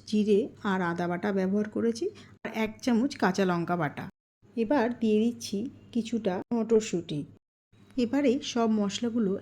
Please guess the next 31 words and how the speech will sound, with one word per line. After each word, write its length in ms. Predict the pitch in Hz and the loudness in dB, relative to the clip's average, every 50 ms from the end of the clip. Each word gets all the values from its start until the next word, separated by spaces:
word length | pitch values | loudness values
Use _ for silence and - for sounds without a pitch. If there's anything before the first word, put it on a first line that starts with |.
| - 202 196 | -4 -6 -4
একসাথে 380 | 196 - - 233 214 220 196 190 196 196 185 | -4 -2 -2 -2 -2 -2 -2 -2 -2 0 0
বেশ 160 | 208 233 226 - - | 2 0 0 -2 -4
খানিকক্ষণ 460 | - 202 180 175 180 - - 185 220 285 - - - - - - - | -4 -2 -2 -2 -4 -6 -4 -2 -2 -2 -4 -6 -14 -20 -14 -2 0
কষতে 300 | 220 190 185 - - 175 156 | 2 2 2 0 -2 -2 -2
দেব। 120 | 160 147 139 135 147 - - - - - - - 247 | -2 -4 -4 -6 -8 -10 -14 -20 -20 -16 -8 -4 -2
এবার 200 | 240 302 294 262 - - 233 | 0 0 0 0 2 2 2
এর 80 | 226 233 | 2 4
মধ্যে 220 | 226 226 220 226 226 214 180 | 2 2 2 2 2 2 2
দিয়ে 160 | 190 190 190 196 | 0 0 0 0
দিচ্ছি 320 | 214 214 214 - - - 320 403 - - - - - - | 0 -2 -2 -4 -4 -4 -4 -4 -4 -6 -16 -14 -6 -4
কিছুটা 340 | 220 208 - 214 196 196 175 175 180 | -2 -2 -2 -2 -2 -2 -2 0 2
নুন, 200 | 180 202 233 269 370 - - - - - - - - | 2 4 6 4 4 2 0 -8 -20 -20 -20 -12 -4
হলুদ, 400 | - 196 190 190 190 214 285 - - - - - - - 185 | -2 0 2 2 2 2 0 -2 -6 -10 -20 -20 -8 -2 0
জিরে 240 | 196 208 196 190 185 190 | 2 4 6 6 6 4
গুঁড়ো, 220 | 202 196 220 302 427 - - - | 4 4 4 2 2 -2 -4 -2
ধনে 220 | 202 196 190 185 190 185 | 0 2 2 2 2 2
গুঁড়ো 180 | 190 196 269 415 - - - - - - - 190 | 2 2 0 0 -4 -8 -14 -16 -8 -4 -2 0
আর 100 | 165 180 349 - - - | 0 0 -2 -6 -6 -4
কিছুটা 400 | - 220 220 - 202 190 - 190 254 359 - - - _ _ - - - - 226 | -4 -4 -2 -2 -4 -2 -2 -4 -4 -4 -8 -14 -20 _ _ -20 -12 -2 2 4
গরম 200 | 226 220 220 220 214 | 6 6 6 4 4
মশলার 320 | 208 202 - - 220 208 196 185 | 2 2 2 2 0 2 2 0
গুঁড়ো, 200 | 170 156 160 151 - - - | -2 -4 -4 -6 -6 -6 -6
আর 80 | 247 247 233 226 | -4 -4 0 0
দিয়ে 160 | 262 262 262 277 | 2 4 4 4
দিচ্ছি 260 | 277 277 - - 202 233 226 202 | 4 2 0 -4 -4 -2 0 2
বেশ 140 | 202 220 214 226 - | 2 2 2 0 0
খানিকটা 360 | 226 202 196 190 190 - 220 269 269 | 0 0 0 0 -2 -4 -4 -4 -2
কাশ্মীরি 460 | 226 190 185 - - 196 196 214 285 302 233 | -2 -2 -2 -2 -2 0 0 2 2 2 2
লাল 140 | 196 185 175 165 165 | 2 2 0 0 0
লঙ্কার 300 | 160 156 147 156 156 160 160 | -2 -2 -2 -4 -4 -6 -6
গুঁড়ো। 180 | 156 165 175 | -6 -8 -8